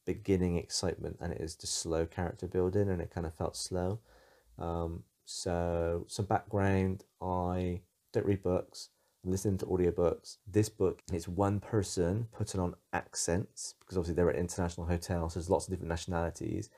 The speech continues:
and there's one person doing accents, and he drifts off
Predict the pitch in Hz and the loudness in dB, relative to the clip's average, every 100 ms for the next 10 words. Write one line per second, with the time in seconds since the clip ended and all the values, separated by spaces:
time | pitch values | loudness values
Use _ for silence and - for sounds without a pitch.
0 | - - _ - 87 85 101 107 107 - | -20 -20 _ -6 -4 -2 4 4 4 2
1 | 98 92 95 90 90 - 76 - - 82 | 2 2 -2 0 -2 -2 -6 -6 -4 -4
2 | 82 - 92 92 87 - 85 104 110 - | -4 -10 -4 -4 -4 -4 6 6 6 -2
3 | - - _ - 101 | -6 -8 _ 2 2